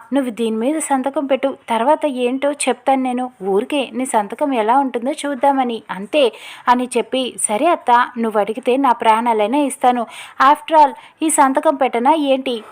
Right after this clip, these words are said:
అంటూ చెప్తూ ఉంటుంది. ఇక అప్పుడు అర్చన పెన్ తీసుకొచ్చి ఇస్తుంది సీతకి. "సీత, పెట్టేస్తానత్త,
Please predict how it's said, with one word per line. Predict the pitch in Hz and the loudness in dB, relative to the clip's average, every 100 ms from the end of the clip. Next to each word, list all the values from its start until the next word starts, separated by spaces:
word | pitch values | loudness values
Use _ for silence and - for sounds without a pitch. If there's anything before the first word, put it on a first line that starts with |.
| - | -2
అంటూ | 226 220 247 254 - - | 0 0 -4 -4 -8 -4
చెప్తూ | 226 - 269 | -4 -2 -2
ఉంటుంది. | 254 240 240 233 - - | 0 -2 -2 -4 -8 -8
ఇక | 240 233 | -2 -2
అప్పుడు | 233 247 220 - | 0 -4 -4 -4
అర్చన | 214 - 254 233 | -4 -2 0 0
పెన్ | 240 226 226 | 0 -2 -2
తీసుకొచ్చి | 285 262 - 226 262 240 - _ _ 240 | -4 -6 -2 -2 -2 -4 -6 _ _ -10
ఇస్తుంది | 233 262 247 247 226 - | -4 -2 0 -2 -4 -4
సీతకి. | 247 233 240 247 233 - - - | -4 -2 -2 -2 -4 -8 -20 -10
"సీత, | - 247 240 269 240 - - | -2 -2 0 0 0 -2 -4
పెట్టేస్తానత్త, | 208 302 302 294 240 - 233 | -2 -2 0 0 -2 2 2